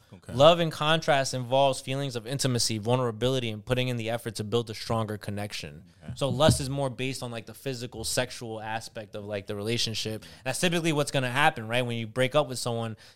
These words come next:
Speaker 2: you're not really loving them anymore. You're really there, just there probably for some, like, sexual, physical whim
Speaker 1: Emotional.
Speaker 2: that you wanna satisfy.
Speaker 1: Yeah.
Speaker 2: You know, so that's something important to recognize too, is that sometimes,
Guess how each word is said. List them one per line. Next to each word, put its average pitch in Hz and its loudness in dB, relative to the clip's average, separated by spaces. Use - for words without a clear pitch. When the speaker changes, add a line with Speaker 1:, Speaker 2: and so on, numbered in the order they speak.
Speaker 2:
you're 135 2
not 175 6
really 160 2
loving 139 6
them 117 0
anymore. 107 4
You're 120 6
really 151 8
there, 127 0
just 113 -6
there 131 2
probably 123 -6
for 123 -14
some, 120 -2
like, 117 0
sexual, 143 2
physical 120 -8
whim 131 0
Speaker 1:
Emotional. 127 0
Speaker 2:
that 113 -2
you 120 -6
wanna 117 -8
satisfy. 101 -6
Speaker 1:
Yeah. - -20
Speaker 2:
You 117 -8
know, 123 -4
so 123 -4
that's 127 -2
something 160 -2
important 147 -6
to 131 -10
recognize 123 -2
too, 185 -4
is 135 -4
that 117 0
sometimes, 143 -6